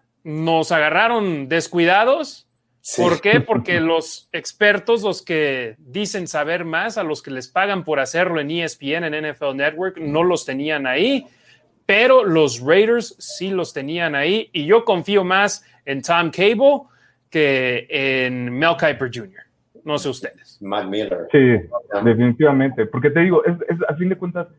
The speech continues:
Speaker 3: es lo que los Raiders sabían que necesitaban, ¿no? Mencionaba Mayock, eh, en la conferencia de prensa después del, del pick de, de Leatherwood, que Tom Cable, desde que les enseñaron los videos, ¿no? De, de Leatherwood, de, de,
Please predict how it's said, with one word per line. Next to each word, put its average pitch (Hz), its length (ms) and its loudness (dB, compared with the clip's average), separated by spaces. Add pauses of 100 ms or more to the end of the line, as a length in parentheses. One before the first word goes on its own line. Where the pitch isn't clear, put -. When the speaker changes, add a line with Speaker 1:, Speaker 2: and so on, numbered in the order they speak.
(240)
Speaker 3:
es 143 100 0
lo 160 100 0
que 143 100 -2
los 120 160 -2
Raiders 131 360 2
sabían 113 320 -2
que 104 80 -8
necesitaban, 90 480 -2
¿no? 127 280 -4 (240)
Mencionaba 120 1400 4
Mayock, 120 520 2 (180)
eh, 104 500 0
en 101 60 -6
la 104 120 -4
conferencia 113 380 -2
de 101 80 -2
prensa 110 300 -4
después 104 420 0 (160)
del, 95 360 0
del 95 220 -2
pick 107 260 -4 (200)
de, 98 400 0
de 104 100 0
Leatherwood, 113 460 2 (640)
que 110 720 6 (320)
Tom 131 200 2
Cable, 120 400 2
desde 107 240 0
que 107 100 -2
les 107 140 0
enseñaron 117 300 -2
los 113 120 0
videos, 117 480 2 (140)
¿no? 107 240 -2
De, 95 480 0
de 98 100 -4
Leatherwood, 107 480 0
de, 98 180 -4
de, 95 240 -8